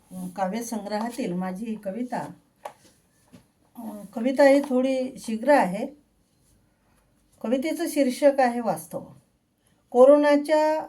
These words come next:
कोरोनाच्या विषाणूची लागण, कोरोनाच्या विषाणूची लागण, कसं हादरलं सारं जग, कसं हादरलं होतं सारं जग.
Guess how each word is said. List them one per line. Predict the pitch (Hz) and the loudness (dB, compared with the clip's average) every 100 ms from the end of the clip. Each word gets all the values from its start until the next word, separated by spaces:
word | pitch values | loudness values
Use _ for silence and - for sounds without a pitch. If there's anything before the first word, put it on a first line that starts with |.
| - | -14
कोरोनाच्या | - 220 214 262 294 277 247 269 269 | -14 -6 2 4 6 4 2 2 2
विषाणूची | 247 226 247 240 233 233 226 254 220 | 0 -2 -2 -2 -6 -10 -6 -6 -4
लागण, | 214 214 277 196 185 247 294 _ _ _ _ _ _ _ | -4 2 2 2 -4 -8 -14 _ _ _ _ _ _ _
कोरोनाच्या | 208 220 277 320 277 254 262 262 | -4 2 4 4 2 2 4 4
विषाणूची | 247 220 254 254 254 247 269 262 254 | 2 -4 -4 -2 -2 -4 -6 -4 -2
लागण, | 208 220 262 190 185 - - _ _ _ _ _ | -2 0 0 0 -4 -10 -20 _ _ _ _ _
कसं | 247 247 285 | -4 4 6
हादरलं | 269 190 202 247 254 233 220 | 6 2 2 2 2 0 -6
सारं | 214 185 180 | -4 -2 -2
जग, | 139 - - _ _ _ _ _ _ _ _ _ _ - | -2 -6 -6 _ _ _ _ _ _ _ _ _ _ -4
कसं | 262 - 330 | -4 0 -2
हादरलं | 311 214 202 269 277 294 | -2 -2 6 6 6 4
होतं | 294 277 226 254 | 4 4 2 0
सारं | 247 214 208 202 190 | 0 -6 -6 -6 0
जग. | 247 202 202 | 0 2 -4